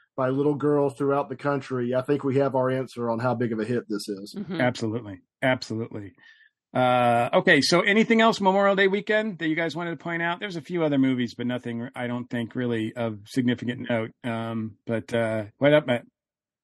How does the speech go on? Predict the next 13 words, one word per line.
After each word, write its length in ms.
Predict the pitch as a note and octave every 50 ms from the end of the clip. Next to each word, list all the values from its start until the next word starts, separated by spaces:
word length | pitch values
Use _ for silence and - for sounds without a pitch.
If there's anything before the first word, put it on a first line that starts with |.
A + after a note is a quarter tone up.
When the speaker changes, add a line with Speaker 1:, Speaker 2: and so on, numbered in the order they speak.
| _ _ _ _ _ _
Speaker 1:
The 80 | C3+ D3
Machine. 640 | D#3 C#3+ - - G3 G3 F3 D3 C3 A#2 G#2 G2+ - _ _ _ _ _
Mark 280 | - C#3 D3 D#3+ B2 A#2
Hamill, 180 | - F3+ F#3+ F#3+ F#3+ F3 D#3+
Speaker 3:
Machine. 340 | D3 C3+ B2+ A2+ A2 G#2 - -
Speaker 1:
Mar-, 320 | D#3 D#3+ D#3+ D#3+ F3 D#3+
Mark 260 | D#3 D3 D#3 F3 G3+ -
Hamill 360 | G3+ G#3 A3 A3+ G#3 F3+ E3+ D#3+
is 100 | C#3+ B2
in 180 | E3 E3 D#3+ D3
this, 380 | C#3 C3 B2+ C3 B2+ - - _
Speaker 2:
Mm-hmm. 160 | G#3+ G#3+ G#3
Speaker 1:
and 280 | C#3 C#3 C#3 C3+ C3+